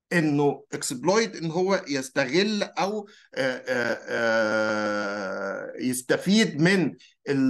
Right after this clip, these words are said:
نقطة الضعف اللي موجودة في الأسيت بتاعك عشان يعمل أثر سيء أو هارم على الأسيت دوت.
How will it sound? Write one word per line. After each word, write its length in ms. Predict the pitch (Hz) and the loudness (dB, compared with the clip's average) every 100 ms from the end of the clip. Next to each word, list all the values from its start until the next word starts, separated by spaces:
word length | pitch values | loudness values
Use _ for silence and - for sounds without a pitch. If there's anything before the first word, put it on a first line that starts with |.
| 127 | 4
نقطة 440 | 202 - - 151 | 2 2 -2 -2
الضعف 600 | 135 117 180 180 123 - _ - | -2 0 2 2 0 -8 _ -8
اللي 180 | 143 135 | -4 0
موجودة 580 | 135 131 165 196 151 | 0 2 2 2 0
في 120 | 120 117 | -4 -8
الأسيت 500 | - - 208 190 165 | -6 -6 -4 -4 -4
بتاعك 580 | 151 151 214 254 285 294 - - - | -4 2 4 6 4 2 -14 -18 -8
عشان 680 | 139 143 202 240 277 277 - _ _ _ | -4 0 4 6 4 0 -10 _ _ _
يعمل 560 | 147 127 180 220 220 240 _ _ _ _ _ _ _ _ _ _ _ _ _ _ _ _ _ _ - | 2 4 4 2 2 -6 _ _ _ _ _ _ _ _ _ _ _ _ _ _ _ _ _ _ -2
أثر 440 | 190 226 226 226 - | 0 2 0 -2 -10
سيء 640 | - - 180 208 233 - _ | -4 2 2 2 0 -4 _
أو 160 | 123 123 | -2 -2
هارم 560 | - 170 202 233 202 - | 0 2 2 0 -6 -4
على 300 | 127 180 214 | 0 2 0
الأسيت 580 | - 135 - 180 180 143 | -2 -8 -2 -2 -2 -4
دوت. 420 | 120 110 85 | -2 -4 -6